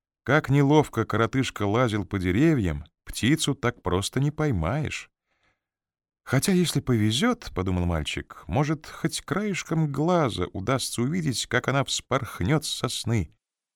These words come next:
Затаив дыхание, он ждал, что сейчас услышит шум крыльев.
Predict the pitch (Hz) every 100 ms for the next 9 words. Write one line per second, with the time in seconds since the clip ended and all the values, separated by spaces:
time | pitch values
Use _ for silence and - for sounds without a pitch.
0 | _ _ _ _ _ _ _ _ 78 87
1 | 95 98 120 85 90 87 110 135 131 123
2 | 117 95 90 80 71 73 107 117 85 -
3 | - 85 87 - 117 110 104 - - 98
4 | 135 - 113 - - 113 - 120 131 101
5 | 87 82 -